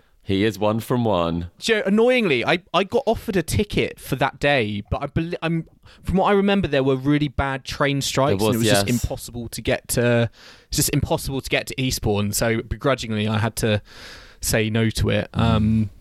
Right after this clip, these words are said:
Speaker 2: but, uh, yes.
Speaker 1: I mean, that you shouldn't sa-, you shouldn't admit that on the podcast, Joel. I remember I texted you being like, "You find a way."
Speaker 2: I know.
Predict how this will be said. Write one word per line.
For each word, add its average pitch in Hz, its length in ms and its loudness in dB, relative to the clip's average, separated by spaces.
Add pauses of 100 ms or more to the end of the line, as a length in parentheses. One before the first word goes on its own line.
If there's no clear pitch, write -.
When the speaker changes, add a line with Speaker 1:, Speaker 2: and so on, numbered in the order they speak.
Speaker 2:
but, - 180 -4
uh, 113 160 2
yes. - 480 -2 (120)
Speaker 1:
I 92 60 2
mean, 101 180 0
that 104 160 -2
you 101 40 0
shouldn't 104 300 -2
sa-, - 180 -4
you 92 60 -6
shouldn't 95 240 -2
admit 92 140 0
that 92 80 0
on - 80 -4
the 80 60 -8
podcast, 95 420 -4
Joel. 82 160 2
I - 20 4
remember 92 220 0
I 92 80 2
texted - 260 -4
you 101 80 0
being 92 160 0
like, 92 220 -2
"You 139 100 2
find 151 380 -2
a 139 60 0
way." 110 460 -2
Speaker 2:
I 117 100 0
know. 110 420 0